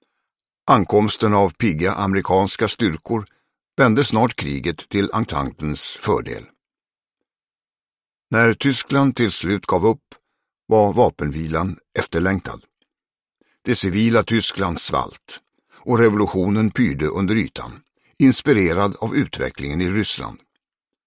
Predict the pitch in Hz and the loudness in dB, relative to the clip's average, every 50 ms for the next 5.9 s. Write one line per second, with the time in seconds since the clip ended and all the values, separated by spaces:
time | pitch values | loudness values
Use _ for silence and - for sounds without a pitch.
0 | _ _ _ _ _ _ _ _ _ _ _ _ _ - - 120 - - 131 123 | _ _ _ _ _ _ _ _ _ _ _ _ _ 0 2 2 4 4 4 4
1 | 98 - 113 107 92 110 113 113 113 123 110 - 117 117 95 87 - - 104 113 | 4 2 0 2 2 4 4 4 2 0 -2 0 0 0 0 0 0 0 2 2
2 | 110 104 - - - - - - 107 107 107 107 120 120 - - - 120 98 104 | 2 0 -2 -8 -20 -10 -2 0 2 4 4 4 2 2 0 -2 -2 0 0 2
3 | 107 104 113 - - 139 135 123 117 101 92 85 - 107 113 82 64 58 53 - | 0 0 0 0 0 2 2 2 2 2 0 -2 -2 -2 0 -2 -2 -4 -8 -16
4 | _ _ _ _ _ _ _ _ _ _ - - - 104 90 76 71 71 80 85 | _ _ _ _ _ _ _ _ _ _ -10 -8 -4 -4 -2 -2 -2 -4 -4 -4
5 | 82 76 95 _ _ _ _ _ - - 80 67 - - 69 58 58 - | -6 -8 -10 _ _ _ _ _ -10 -8 -8 -6 -6 -8 -10 -10 -12 -14